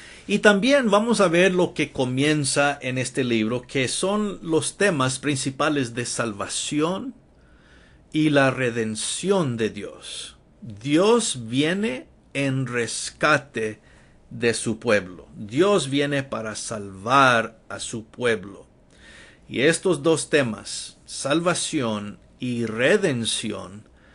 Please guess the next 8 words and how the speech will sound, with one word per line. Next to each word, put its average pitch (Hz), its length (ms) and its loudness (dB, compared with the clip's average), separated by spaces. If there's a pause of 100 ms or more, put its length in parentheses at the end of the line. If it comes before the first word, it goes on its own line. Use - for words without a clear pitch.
(460)
se 131 240 -2
ven 131 680 0 (180)
comenzando 147 960 0
en 139 100 0
verdad 117 460 2 (160)
aquí 113 640 -6 (200)
en 110 400 -6 (120)
Éxodo. - 600 -6